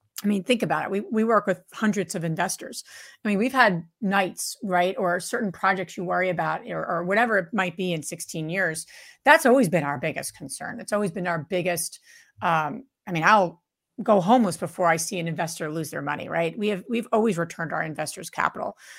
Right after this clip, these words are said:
uh, in, in our sixteen years, and we're proud of that, you know? Sometime, a couple, one project, you know, that was six, seven years ago, we didn't get them quite the, you know, the returns that we were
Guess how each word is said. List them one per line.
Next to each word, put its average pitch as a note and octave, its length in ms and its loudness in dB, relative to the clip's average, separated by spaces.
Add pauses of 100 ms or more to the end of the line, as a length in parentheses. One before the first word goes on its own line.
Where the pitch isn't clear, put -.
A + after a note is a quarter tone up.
(260)
uh, D#3 360 6
in, F3 120 -4
in E3 200 -2
our D3 100 -2
sixteen - 460 -6
years, - 260 -10
and G3 60 -4
we're G#3+ 80 -4
proud C4 240 6
of D3+ 100 -2
that, F2 220 -6 (100)
you E3+ 120 -6
know? D#3 280 -4 (320)
Sometime, A#3+ 800 4
a C#4 40 -10
couple, B3 300 4 (100)
one A3+ 280 2
project, G3+ 460 4 (120)
you G#3+ 120 -4
know, F3 180 -4
that F3+ 280 -2 (220)
was F3+ 280 -6 (260)
six, - 280 -8
seven F3+ 280 -2
years F#3 220 -2
ago, D#3+ 340 -2 (240)
we A3 80 -2
didn't G3 140 4
get F#3+ 140 2
them F3 160 -2
quite F#3 280 4
the, G3+ 360 -6
you G3 80 -4
know, F3 120 -4
the E3+ 120 -8
returns F3 420 -6
that F3 160 -4
we F#3+ 140 2
were F#3 180 2